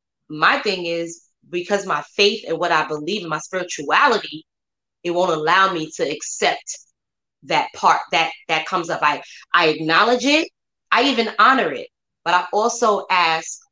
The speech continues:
my higher power to equip me with the space to keep the love, because without that, I'll just wither and, and die, and I won't be useful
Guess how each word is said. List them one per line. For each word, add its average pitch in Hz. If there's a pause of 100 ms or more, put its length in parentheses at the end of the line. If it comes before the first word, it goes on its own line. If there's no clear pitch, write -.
(680)
my 185
higher 208
power 151 (880)
to 190
equip -
me 143 (1160)
with 185
the 175
space 170
to 170
keep 262
the 190
love, 170
because 160
without 170
that, 135 (1040)
I'll 220
just 170
wither 151
and, 139 (100)
and 147 (180)
die, 147
and 175
I 185
won't 208
be 208
useful 180